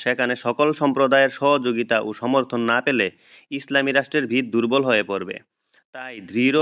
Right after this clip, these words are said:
ভিতের উপর ইসলামী রাষ্ট্র গঠন এবং চিরাচরিত গোত্রীয় পার্থক্য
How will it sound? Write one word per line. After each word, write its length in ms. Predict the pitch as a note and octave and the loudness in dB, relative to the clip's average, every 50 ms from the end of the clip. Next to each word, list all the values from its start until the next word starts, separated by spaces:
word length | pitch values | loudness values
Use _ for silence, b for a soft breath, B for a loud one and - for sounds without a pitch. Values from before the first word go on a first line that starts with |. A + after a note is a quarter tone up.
| D#3 | 2
ভিতের 320 | B2+ A#2+ B2 A#2+ C3+ C#3+ C#3 | 0 -2 -4 -2 -2 0 0
উপর 240 | D3+ C3+ C#3 A#2+ G#2+ F2+ - - | 0 0 0 0 0 0 -4 -6
ইসলামী 400 | C3+ B2+ - - C#3 C#3 C#3 C3+ | -6 -6 -2 0 0 0 0 0
রাষ্ট্র 280 | B2 C3 B2 - - D3+ C#3 | -2 -2 -4 -4 -4 -2 0
গঠন 320 | B2+ C3 B2+ B2+ C3+ C#3+ D#3 F3+ F#3+ - | 2 0 0 2 0 0 -2 -2 -6 -6
এবং 240 | B2+ A#2 A2+ A#2+ B2 A#2 | -6 -4 -2 -2 -2 -2
চিরাচরিত 600 | A#2 - D3+ D3+ D#3 D#3 D#3 D#3+ D3+ D3+ D3 D3+ B2 G2 F2 b b b b b b G#2+ | -2 -2 0 2 2 2 2 0 -2 -2 0 0 0 -2 -2 b b b b b b -8
গোত্রীয় 460 | G2+ A#2+ C3 C3 C3 D3 D#3 D#3+ D#3 | -4 -2 -2 -2 0 0 0 0 2
পার্থক্য 400 | D#3 D3 C#3 C#3+ - C#3 A#2 C3+ | 2 0 -2 -2 -2 -8 -4 -2